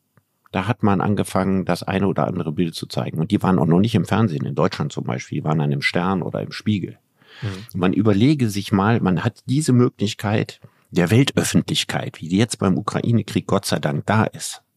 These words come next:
Speaker 1: ja, dass auch nichts, äh, äh, verheimlicht wird und nichts vertuscht werden kann, sondern dass man die ganzen Gräuel dieses Krieges auch mitbekommt.
Speaker 2: Mhm.
Speaker 1: Das könnte ja eigentlich, ne, langfristig gesehen ein pazifistischer Gedanke sein, dass man sagt, man kann gar keinen Krieg m-,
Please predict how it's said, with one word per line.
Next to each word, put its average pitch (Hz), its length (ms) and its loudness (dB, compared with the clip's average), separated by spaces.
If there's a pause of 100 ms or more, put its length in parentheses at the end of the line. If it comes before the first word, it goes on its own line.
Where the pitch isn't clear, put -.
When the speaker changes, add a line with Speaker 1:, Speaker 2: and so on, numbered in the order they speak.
(140)
Speaker 1:
ja, 95 160 0
dass 185 180 0
auch - 140 -4
nichts, - 500 2 (680)
äh, 85 80 -2
äh, 76 880 -4
verheimlicht - 680 0
wird 67 220 -2
und 78 80 2
nichts 113 220 2
vertuscht - 500 0
werden - 260 -4
kann, 71 260 -8
sondern 76 260 -4
dass - 160 -2
man 92 100 2
die 85 80 0
ganzen 90 320 0
Gräuel 107 420 4
dieses 85 300 -4
Krieges 101 340 -4
auch - 120 -8
mitbekommt. - 680 -4 (480)
Speaker 2:
Mhm. 117 60 -8 (720)
Speaker 1:
Das - 200 -2
könnte 151 300 2
ja 92 180 0
eigentlich, 147 480 0
ne, 196 320 0
langfristig 123 720 -2
gesehen 101 400 -2
ein 85 80 -4
pazifistischer - 800 0
Gedanke 104 400 0
sein, - 240 -4
dass - 180 -4
man 87 140 2
sagt, 95 180 -2
man 90 140 0
kann 131 160 4
gar 85 120 2
keinen 80 440 -2
Krieg - 320 0
m-, 107 240 -2